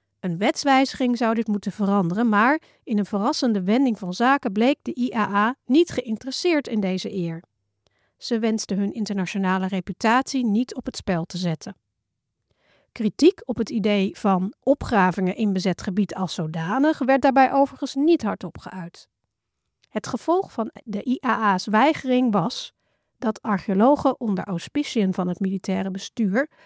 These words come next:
van de bezette gebieden in Tel Sebaste de opgravingen zullen verrichten.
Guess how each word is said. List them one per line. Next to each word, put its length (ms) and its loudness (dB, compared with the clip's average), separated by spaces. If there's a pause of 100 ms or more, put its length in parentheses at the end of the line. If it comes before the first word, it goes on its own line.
(100)
van 180 -8
de 60 -2
bezette 360 -4
gebieden 520 -2
in 160 -4
Tel 180 -4
Sebaste 520 -2
de 140 -2
opgravingen 640 0
zullen 240 2
verrichten. 560 -4